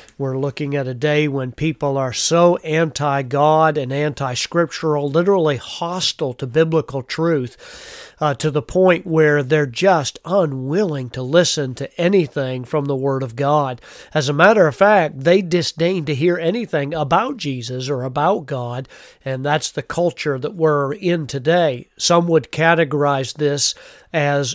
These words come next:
exactly what Timothy, uh, was told by Paul, that this is a savage season.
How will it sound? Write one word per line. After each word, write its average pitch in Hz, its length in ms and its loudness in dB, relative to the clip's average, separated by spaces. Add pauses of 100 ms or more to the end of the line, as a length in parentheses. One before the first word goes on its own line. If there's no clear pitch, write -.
exactly 147 640 0
what 139 280 -2 (200)
Timothy, 143 600 -2
uh, 127 100 -2
was 127 220 -6
told 147 320 0
by 127 160 -2
Paul, 139 520 2
that 131 180 -6
this 135 180 -4
is 123 120 -6
a 127 60 -6
savage 135 720 -2
season. 127 520 -2